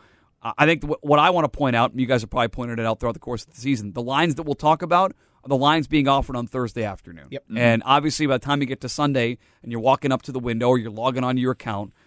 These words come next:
Speaker 1: the lines might be different. We're talking about the lines as they appear today on Thursday afternoon.
Speaker 3: Right, and like you said, it's, it's a tough week. It took me about
Speaker 1: Yes.
Speaker 3: five minutes to talk myself into nine <laughs> games, though.
Speaker 1: Well, that's a sign of a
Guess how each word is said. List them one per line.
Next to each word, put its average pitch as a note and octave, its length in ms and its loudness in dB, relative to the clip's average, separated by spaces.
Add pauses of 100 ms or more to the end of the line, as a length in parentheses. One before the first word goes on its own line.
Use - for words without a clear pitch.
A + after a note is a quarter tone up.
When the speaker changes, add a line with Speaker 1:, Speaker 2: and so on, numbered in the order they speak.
(200)
Speaker 1:
the C3+ 80 -6
lines C#3 300 2
might C#3+ 140 2
be B2 100 -2
different. G2+ 340 -14
We're C3+ 100 -2
talking C3+ 240 2
about C3 120 -2
the A#2+ 60 -8
lines A#2+ 420 -4
as B2+ 180 2
they B2 140 2
appear A2+ 260 -4
today A2 240 -2
on G2+ 120 -4
Thursday F2+ 280 -14
afternoon. D2+ 400 -20 (460)
Speaker 3:
Right, A2 320 0
and A#2 360 2 (200)
like C#3+ 420 0
you C3+ 80 -2
said, A2+ 260 4
it's, - 440 -2
it's C3 160 0
a C#3 40 0
tough - 360 0
week. B2 420 -10
It A#2+ 120 -6
took D#3+ 120 -4
me D#3+ 60 -2
about B2+ 160 6
Speaker 1:
Yes. C3+ 160 2
Speaker 3:
five C3+ 200 4
minutes B2 260 0
to - 40 -16
talk A#2 240 2
myself G#2 340 0
into G#2 180 -8
nine G2 280 2
<laughs> - 180 -8
games, - 280 -6
though. - 300 -16 (520)
Speaker 1:
Well, - 540 -12
that's D4 220 6
a - 60 2
sign A3 240 6
of F#3 100 -4
a - 20 -8